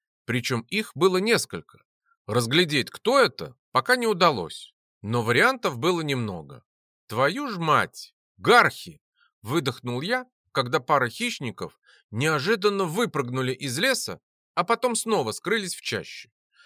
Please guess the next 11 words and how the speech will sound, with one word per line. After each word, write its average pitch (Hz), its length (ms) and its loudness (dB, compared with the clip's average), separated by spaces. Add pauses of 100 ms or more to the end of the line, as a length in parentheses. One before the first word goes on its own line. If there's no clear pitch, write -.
(140)
Все 180 240 -2
произошло 151 580 -2
так 113 260 -2
быстро, 208 500 -6 (200)
что - 240 -6
только 226 300 2
двое 214 340 4
воинов 135 500 0
успели 180 400 -2
разрядить 135 560 -2
арбалеты. 123 640 -2